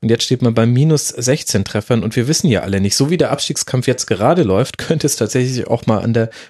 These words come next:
Tordifferenz unterscheiden. Kann sich denn Augsburg einen Vorwurf machen, Philipp?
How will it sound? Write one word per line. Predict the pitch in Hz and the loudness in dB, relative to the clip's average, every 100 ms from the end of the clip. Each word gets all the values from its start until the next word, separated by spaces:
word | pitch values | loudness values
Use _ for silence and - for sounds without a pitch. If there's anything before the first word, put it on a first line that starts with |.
| - | -2
Tordifferenz | 151 170 - 87 92 | 2 2 2 0 0
unterscheiden. | 87 - 98 98 92 107 143 - - - - - - - - - - _ _ _ _ | -2 -4 -4 0 0 0 -4 -10 -16 -14 -14 -14 -14 -14 -16 -20 -20 _ _ _ _
Kann | - 170 | -2 -2
sich | 196 | 0
denn | - 160 156 | 0 0 2
Augsburg | 143 170 - 151 | 0 -2 -2 -2
einen | 135 131 | 0 0
Vorwurf | - 151 120 - | 2 0 0 -4
machen, | 92 90 | -4 -6
Philipp? | - 82 76 - | -10 -8 -8 -12